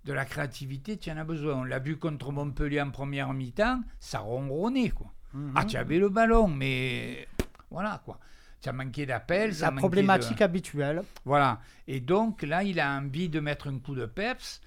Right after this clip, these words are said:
Speaker 2: Mhm.
Speaker 1: Et donc, Harit est un joueur intéressant parce qu'il, il a du talent,
Speaker 2: Et
Speaker 1: Harit,
Speaker 2: qu'il a
Speaker 1: hein,
Speaker 2: les
Speaker 1: voilà.
Speaker 2: capacités à provoquer
Speaker 1: Mais
Speaker 2: cela.
Speaker 1: donc, je pense que c'est ça.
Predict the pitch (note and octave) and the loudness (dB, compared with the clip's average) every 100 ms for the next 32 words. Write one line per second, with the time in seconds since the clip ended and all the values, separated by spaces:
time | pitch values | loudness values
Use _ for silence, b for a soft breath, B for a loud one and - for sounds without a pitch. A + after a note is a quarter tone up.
0 | - C#3 D#3+ A#3 - - B2+ C#3 C#3 C3+ | -4 -2 0 0 -2 -10 -4 -2 0 0
1 | A#2+ F#3+ F#3 D#3+ D3 C#3 B2 D3 C3+ C3+ | 0 -2 -2 -4 -2 -2 0 0 0 -4
2 | A#2+ C3+ B2+ - G3+ F#3+ - C#3+ C3+ - | -4 -6 -6 -6 -4 -4 -8 -10 -14 -10
3 | A#2 C3+ B2 A#2 F3 F#3 E3+ C3 A#2+ D#3 | -6 -6 -8 -6 -2 -2 -2 -4 -2 -2
4 | D3+ E3 D3+ D#3 D#3+ F3 - E3+ - D3 | -2 -2 -4 -4 0 0 2 0 0 -2
5 | F#3+ G3+ F#3 E3+ C3+ B2+ B2+ B2 B2 D3 | 0 2 2 4 4 4 4 2 -2 -4
6 | b b A#2+ F3+ G#3 D#3 D#3+ D#3 G3 F#3+ | b b 4 6 6 4 2 2 0 -2
7 | - D3 - C#3+ - F3+ G#3+ B3+ | -2 -4 -2 -4 0 2 2 0